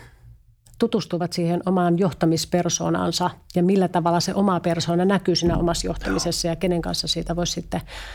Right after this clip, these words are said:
Speaker 1: keskustella ja kenen kanssa sitä voi työstää.
Speaker 2: Joo. Ja mä pidän tärkeänä tota,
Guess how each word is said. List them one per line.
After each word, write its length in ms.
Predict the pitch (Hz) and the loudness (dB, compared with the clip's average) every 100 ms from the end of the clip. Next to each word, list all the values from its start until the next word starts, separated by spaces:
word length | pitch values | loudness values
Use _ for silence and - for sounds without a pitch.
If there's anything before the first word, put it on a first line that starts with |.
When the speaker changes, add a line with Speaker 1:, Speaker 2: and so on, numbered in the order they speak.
| - - | -14 -6
Speaker 1:
keskustella 640 | - 170 - 160 - 170 170 | -2 -2 -2 -8 -6 -4 -2
ja 100 | 170 | -2
kenen 220 | 170 160 | -2 0
kanssa 160 | 165 | -2
sitä 160 | - 175 | 0 0
voi 120 | 180 | 0
työstää. 640 | 180 262 165 - - - - - - - | 0 0 0 -2 -4 -6 -8 -10 -14 -12
Speaker 2:
Joo. 100 | - - - - - | -12 -14 -20 -12 -2
Ja 80 | 143 | 0
mä 120 | 160 | 0
pidän 260 | 147 131 | 2 0
tärkeänä 460 | 123 131 - 117 107 | 2 0 2 0 0
tota, 340 | 127 117 113 | -4 -4 -4